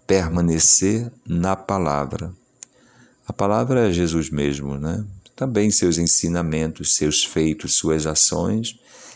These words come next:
e a gente aderir a isso. Como nós, quando nós vamos à missa, nós temos a comunhão na Eucaristia.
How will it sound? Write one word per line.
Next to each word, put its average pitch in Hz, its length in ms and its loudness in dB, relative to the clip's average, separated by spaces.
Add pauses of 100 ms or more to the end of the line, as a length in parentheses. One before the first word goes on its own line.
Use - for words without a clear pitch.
e 85 60 0
a 90 40 4
gente 101 280 0
aderir 98 560 4
a 76 60 4
isso. 76 580 -4 (100)
Como 95 240 0
nós, 95 300 2
quando 104 300 2
nós 85 180 0
vamos 78 320 -2
à 73 80 -2
missa, 92 560 -2 (640)
nós 85 140 -4
temos 131 300 0
a 95 60 2
comunhão 73 760 0 (360)
na 76 220 -4
Eucaristia. 71 960 -4